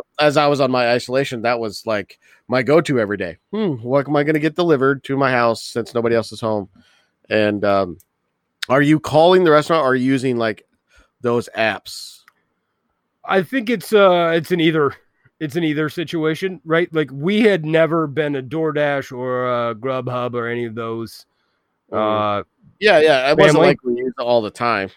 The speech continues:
Speaker 2: Right, it just wasn't, like, we would just go, like, most of the time we went places, and I understand our dynamic with three is different than <laughs> your dynamic,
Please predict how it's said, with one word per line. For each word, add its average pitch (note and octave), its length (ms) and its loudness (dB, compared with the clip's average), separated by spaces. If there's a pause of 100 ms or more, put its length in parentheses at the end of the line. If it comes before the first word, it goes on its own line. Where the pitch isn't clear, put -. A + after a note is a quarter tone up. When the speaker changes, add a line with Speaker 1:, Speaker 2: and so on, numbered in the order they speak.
(100)
Speaker 2:
Right, F#3 160 2
it G3+ 80 4
just F#3+ 220 2
wasn't, G#3+ 500 4
like, F3 260 2 (300)
we C3+ 120 -10
would C#3+ 100 -8
just D#3+ 120 -10
go, F3 180 -4
like, E3 340 -2 (240)
most G3 200 0
of F#3 80 -2
the F3+ 60 0
time F3+ 100 2
we F#3+ 80 4
went F#3+ 280 4
places, G2 400 -12
and C3+ 100 -8
I D3 80 0
understand D3+ 360 -6
our C#3+ 120 0
dynamic C3+ 600 -6
with B2+ 220 -12 (140)
three D3+ 380 -2
is C3 120 -8
different C3+ 320 -4
than C3 120 -6
<laughs> C#3+ 40 0
your D3+ 60 0
dynamic, C3 680 -4